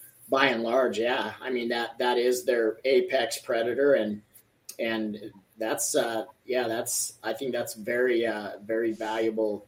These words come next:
information to those of us that, that hunt above timberline, especially.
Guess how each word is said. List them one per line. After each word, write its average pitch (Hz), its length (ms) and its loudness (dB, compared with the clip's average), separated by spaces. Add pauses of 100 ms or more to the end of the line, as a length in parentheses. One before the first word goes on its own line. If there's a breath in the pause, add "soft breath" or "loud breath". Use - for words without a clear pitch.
(400)
information 113 720 -4
to 101 120 -6
those 104 280 -8
of 104 80 -10
us 101 300 -2
that, 101 240 -6 (100)
that 104 160 -8
hunt 104 240 -10
above 101 260 -6
timberline, 107 560 -4
especially. 98 680 -6